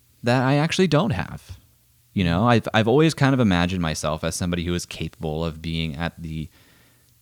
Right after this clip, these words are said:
top of the mountain on any given thing that I do. But the more I study those people, I realize they're making trade-offs that I'm just not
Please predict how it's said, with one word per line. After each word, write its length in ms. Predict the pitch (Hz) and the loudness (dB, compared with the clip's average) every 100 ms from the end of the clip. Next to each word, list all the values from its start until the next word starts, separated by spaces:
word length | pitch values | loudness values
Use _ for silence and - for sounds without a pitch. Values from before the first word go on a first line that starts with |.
| - | -18
top 520 | - - 80 87 - - | -10 -2 -2 -2 -8 -8
of 360 | 87 78 82 85 | -2 -2 -2 -2
the 80 | 98 | -2
mountain 600 | 95 82 78 - 85 131 _ - | 0 0 -2 -4 -4 -6 _ -8
on 320 | 87 82 82 | -2 -2 -2
any 240 | - 92 92 | -2 -2 -2
given 280 | 90 87 | -2 -2
thing 160 | 85 92 | -2 -2
that 140 | 82 | -2
I 80 | 85 | -2
do. 360 | 90 71 76 127 - _ _ - | -4 -6 -8 -8 -12 _ _ -16
But 100 | - | -4
the 60 | 113 | 0
more 220 | 117 120 | 2 2
I 120 | 120 | 0
study 380 | 117 - 90 95 | -2 -2 0 2
those 200 | 92 120 | 2 0
people, 480 | - 76 78 107 147 _ _ _ | -2 -8 -6 -6 -8 _ _ _
I 80 | 101 | -4
realize 420 | 131 101 95 113 | 0 0 0 -2
they're 160 | 95 92 | -2 -2
making 360 | 101 82 110 117 | 0 -2 -2 -4
trade-offs 500 | 80 82 82 123 - | -4 -6 -6 -4 -2
that 200 | 95 - | -2 -2
I'm 220 | 82 101 | -2 0
just 200 | 110 104 | 0 -2
not 320 | 80 71 87 | -4 -2 -4